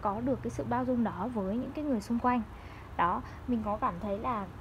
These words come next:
có thể là mặt của bạn nó hơi sương sương một chút xíu nhá. Nếu như không phải thì thôi, còn mình cứ có một cảm nhận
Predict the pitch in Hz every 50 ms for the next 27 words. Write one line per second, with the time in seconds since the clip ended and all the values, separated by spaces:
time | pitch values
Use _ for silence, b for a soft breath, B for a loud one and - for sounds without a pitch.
0 | - - 196 202 - 277 226 190 180 185 202 202 180 - - - - - 92 -
1 | - - 247 247 - 277 269 262 262 254 - - 285 254 247 - - 311 294 269
2 | 247 214 202 202 - 320 285 - - 233 214 214 269 339 381 370 392 415 - B
3 | B B B B B B B B - 240 240 254 302 359 311 302 339 294 311 254
4 | 196 175 180 208 277 277 262 269 269 262 233 220 214 208 208 202 247 294 - 233
5 | 220 254 294 - 214 151 165 180 -